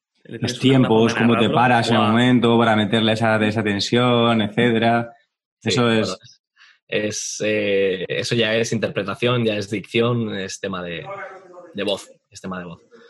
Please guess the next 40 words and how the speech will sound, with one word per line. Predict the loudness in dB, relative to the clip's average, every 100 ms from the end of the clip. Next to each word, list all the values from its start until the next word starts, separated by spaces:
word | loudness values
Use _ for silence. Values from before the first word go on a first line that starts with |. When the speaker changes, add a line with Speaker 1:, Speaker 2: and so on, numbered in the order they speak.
| _ _ -10
Speaker 3:
Es |
un | -8
poco | -6 -4
de | -6
Speaker 1:
Bueno. | -8
Speaker 3:
todo. | -12 -20 _ _ _ _ -6
Speaker 2:
Antonio, | -2 2 2
Speaker 1:
Vale. | 2
Speaker 2:
y |
si | 2 2
a-, | 4 4
alguien | 4 4 4
de, | 4 4 4
de |
los | 2
que | -2
está | 0 0
aquí | 2 0
quisiera, | 0 2 2 2 -2 -6 -2
eh, | 0 2 2
contratarte | 2 2 0 2 2 2 2
o | 2
quisiera | 0 0 2 4 4 4 2
co-, | 2 2 2 2
eh, | 2 0 0 0
po-, | 0 2
¿podrían | 2 2 2 2
contratarte? | 2 2 2 2
¿Podrían | 2 2 2 2 2
buscarte | 0 0 0 0
para | 0 0
hacer | 0
algún | 0 0
tipo | 0 0
de |
servicio? | 0 0 0 2
¿Cómo | 2 2
podrían | 4 4 2
hacerlo | 0 -2 -2 -4
ellos? | -4